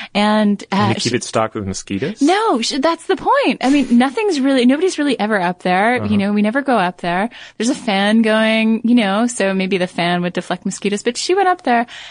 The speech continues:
Speaker 1: and within minutes, she was bitten five times.
Speaker 2: Oh.
Speaker 1: I felt bad. I felt terrible. I, I felt like she lived, you know, she thought we lived in some,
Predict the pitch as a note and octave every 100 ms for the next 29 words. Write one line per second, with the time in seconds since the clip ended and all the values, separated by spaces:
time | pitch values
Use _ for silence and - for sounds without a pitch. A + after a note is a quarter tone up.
0 | - G#3 A#3+ B3+ A3+ G#3 D4+ - - -
1 | - A#3+ A#3 G#3 A#3+ F3 D#3+ - G#3 G#3
2 | - F#3 E3+ E3 - - - C3 A2 -
3 | - _ _ _ - D4+ D#4 A4 A4 G4+
4 | C5 B4 G#4 G4+ - G4 B4 G4 A3+ F3
5 | G3 G3 F3 C#3 F3 - G#3+ A3+ A3+ A#3
6 | A3 G#3+ F#3 - - E3 G3 F#3+ F#3+ G3
7 | G3 F#3+ F#3 - -